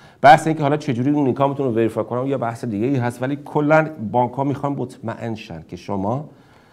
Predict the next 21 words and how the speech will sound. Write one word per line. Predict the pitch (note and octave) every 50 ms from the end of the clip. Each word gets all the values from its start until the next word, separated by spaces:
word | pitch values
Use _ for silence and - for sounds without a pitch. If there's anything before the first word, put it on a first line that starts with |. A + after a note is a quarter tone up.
| _ _ _ _ -
یک | - F2+ G2 A2 G#2+ G#2 G#2+ - F#2+
منبع | F#2+ G2 F#2+ F#2 F2+ G#2 G2 F#2 F#2
درآمدی | F2+ F#2 F2+ F2 F2 F2+ F#2+ A2+ D3
دارین | D3 D3 C#3 C3+ C3
تو | B2+ B2+
اون | B2 B2
کشوری | A#2+ A#2 A#2 - A2 G#2+
که | - G#2+
دارین | - G#2 G2+ G2
زندگی | F#2+ G2+ G2 F#2 F#2+ F#2 F#2+ F#2
می‌کنین | F#2 F2 - F#2 F#2 F#2+
و | F#2+ F2 E2+ F2
از | F2+ E2 - F2+ E2+ E2 - - -
پس | - - A2 G#2+ -
مورگیجتون | A2 A2 G#2+ G#2 G2 F2+ F2 E2 E2 F#2+ F#2 F#2+ F#2 - G2 F#2+
توی، | F#2 - - F#2+ F#2+ F#2
اه، | F2+ F2 F2 - - - D#2+ D#2 D2+ D2 D2+ D2+ D2 D2 - - - - - - _ _ _ _ _ _ _ _ _ - - _ _ -
به |
اصطلاح | E2 D#2 - E2 D#2 D#2+ D#2
کانادا | D2+ - F2 F2 E2+ D#2+ E2+ F#2 F2+
برمیه. | F2 - E2 D2 D2 C#2+ C#2+ C2+